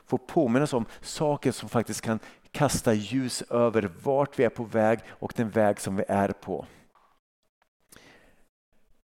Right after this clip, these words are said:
Vi har aldrig blivit lovade att slippa lidande, förföljelse eller nöd. Däremot har Gud lovat att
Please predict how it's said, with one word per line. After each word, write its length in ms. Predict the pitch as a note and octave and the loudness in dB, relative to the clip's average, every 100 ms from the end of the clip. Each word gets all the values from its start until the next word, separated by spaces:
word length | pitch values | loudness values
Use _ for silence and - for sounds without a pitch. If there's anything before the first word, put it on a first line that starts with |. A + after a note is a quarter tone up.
| _ | _
Vi 120 | C#3 | 8
har 140 | C#3 - | 10 8
aldrig 720 | - F3 E3 D3+ C#3 D#3 C3 | 8 10 12 10 8 4 6
blivit 460 | C3 B2+ B2+ - | 6 6 4 2
lovade 540 | D3 C3 D3 A2+ A#2 A#2 | 4 4 6 6 6 6
att 100 | - | 4
slippa 920 | - C#3 C3 A2 - _ _ A#2+ G#2+ | 0 4 4 2 -8 _ _ 4 6
lidande, 760 | A#2+ A#2+ A#2+ G#2+ F#2 G#2 G#2+ A2+ | 6 6 4 0 2 2 2 2
förföljelse 920 | A#2 - - C3 A2 G#2 G2 - G#2+ - - _ _ _ | 0 -4 0 4 6 6 4 2 0 -2 -18 _ _ _
eller 220 | G#2+ G2+ | 0 0
nöd. 340 | G2+ F#2+ F2+ - - _ | 2 0 0 -2 -16 _
Däremot 580 | - D#3 E3 C#3 A2+ - | 4 6 6 4 -2 -6
har 220 | - G#2+ - | -6 -6 -6
Gud 260 | G#2 F#2 | -8 -6
lovat 380 | G2+ A2+ F2+ F#2 | -2 -2 -2 -4
att 160 | F#2+ | -6